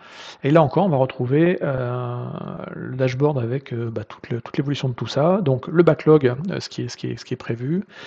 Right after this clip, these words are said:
ce qui est en cours de développement. Parce que là encore, vous voyez, tout à l'heure, je vous parlais par exemple des, des machines virtuelles, euh, avec des séries, euh, D, E, euh, et F. Et bien, par exemple, ici, on a le support des séries L qui va arriver.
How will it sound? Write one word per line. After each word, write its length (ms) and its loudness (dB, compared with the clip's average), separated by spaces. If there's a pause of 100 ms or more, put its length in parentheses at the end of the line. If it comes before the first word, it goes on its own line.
(300)
ce 80 -14
qui 80 -2
est 40 4
en 40 -2
cours 140 0
de 40 2
développement. 380 4 (1080)
Parce 100 -16
que 100 -6
là 80 4
encore, 220 4
vous 80 4
voyez, 180 0
tout 140 -12
à 40 -4
l'heure, 120 0
je 60 -6
vous 40 -6
parlais 240 -4
par 100 -6
exemple 300 -8
des, 180 -4
des 120 -4
machines 260 -2
virtuelles, 540 -2 (500)
euh, 420 -8
avec 200 -4
des 80 -6
séries, 520 -4
euh, 500 -8
D, 260 0 (340)
E, 200 2 (200)
euh, 140 -6 (100)
et 340 0
F. 200 -4 (480)
Et 80 -12
bien, 100 0
par 140 -6
exemple, 240 -4
ici, 240 -6
on 80 0
a 120 2
le 160 -2
support 300 -2
des 80 -2
séries 300 -4
L 120 2
qui 120 -8
va 100 -2
arriver. 240 -6